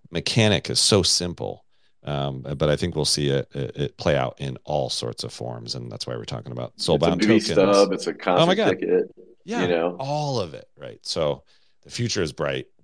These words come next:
Speaker 1: I think we obviously believe. Um, let's do, uh, let's do another speaker comment. Um, let's go to Cal. How you doing?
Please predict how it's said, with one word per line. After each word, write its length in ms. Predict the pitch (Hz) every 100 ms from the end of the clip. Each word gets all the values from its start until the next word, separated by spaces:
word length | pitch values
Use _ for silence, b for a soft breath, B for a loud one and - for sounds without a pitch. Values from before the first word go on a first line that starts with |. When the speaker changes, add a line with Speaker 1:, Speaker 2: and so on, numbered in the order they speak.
| -
Speaker 1:
I 60 |
think 180 | 69 69
we 80 | 65
obviously 300 | 64 62 62
believe. 500 | 58 62 62 60 -
Um, 380 | - 78 71 71 - b b b -
let's 200 | 104 -
do, 260 | 151 175
uh, 380 | 156 98 80 60 -
let's 200 | - -
do 240 | 107 95
another 560 | 85 87 95 98 101 92
speaker 340 | - 95 85
comment. 760 | - 82 71 71 85 - - -
Um, 500 | 73 73 73 76 - _ _ -
let's 140 | 82
go 260 | - 82 80
to 640 | 76 - 78 78 76 73 71
Cal. 320 | - 90 60
How 120 | 82
you 80 | 76
doing? 240 | 87 -